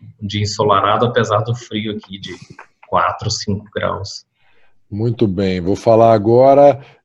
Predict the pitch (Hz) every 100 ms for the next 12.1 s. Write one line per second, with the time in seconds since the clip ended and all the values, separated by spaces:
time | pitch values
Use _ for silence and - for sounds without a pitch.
0 | - 104 117 - 131 123 123 95 117 143
1 | 139 113 113 98 117 160 151 - - -
2 | 127 135 147 131 135 147 147 131 127 117
3 | 104 127 127 - 110 110 127 127 - _
4 | _ _ - 104 - 117 127 135 131 113
5 | - 131 117 123 127 117 98 113 107 104
6 | 98 110 107 110 110 107 110 104 - 87
7 | 82 - 127 143 151 131 156 139 123 117
8 | 113 110 - _ _ _ - - _ _
9 | - 123 127 123 - 101 123 151 - 117
10 | - 123 113 95 90 - - 117 - 120
11 | 113 113 107 92 127 131 117 113 104 101
12 | 98